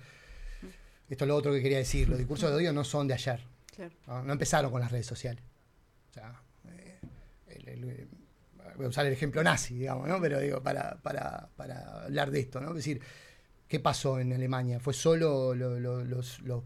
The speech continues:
Speaker 1: los, este, campos de concentración? No, antes de los campos de concentración hubo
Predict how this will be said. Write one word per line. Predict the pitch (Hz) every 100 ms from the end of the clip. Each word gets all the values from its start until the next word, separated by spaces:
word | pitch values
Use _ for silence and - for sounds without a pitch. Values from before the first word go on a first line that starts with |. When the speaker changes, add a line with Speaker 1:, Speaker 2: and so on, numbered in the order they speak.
| -
Speaker 1:
los, | 131 120 110
este, | - - 123 120
campos | 135 127 123
de |
concentración? | 117 127 120 123 196
No, | 170 190 131
antes | 160 160
de |
los | 147
campos | 165 156
de |
concentración | 151 147 160 151 220
hubo | 175 127